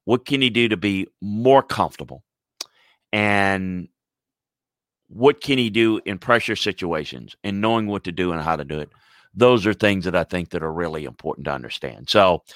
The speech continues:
uh, I think he's, he's, uh, they're, they're kind of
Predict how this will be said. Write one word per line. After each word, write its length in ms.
uh, 240
I 180
think 280
he's, 640
he's, 360
uh, 220
they're, 380
they're 120
kind 240
of 120